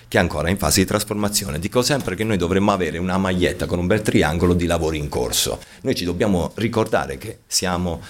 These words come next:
sempre con i lavori in corso. Lo Spirito Santo ci è stato donato proprio perché ci fosse questo effetto di trasformazione. Ma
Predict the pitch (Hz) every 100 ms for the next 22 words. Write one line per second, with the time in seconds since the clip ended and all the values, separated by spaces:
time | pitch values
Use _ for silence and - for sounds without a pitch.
0 | - - 107 107 101 104 101 101 - -
1 | - 95 92 87 90 82 80 73 67 -
2 | - - - - 85 139 131 104 85 85
3 | 76 80 113 107 92 92 73 80 87 123
4 | 131 87 80 82 92 - 76 - 104 80
5 | 73 110 113 73 87 87 - - - 76
6 | 73 - - - - - - - - -
7 | - 71 78 71 64 71 98 127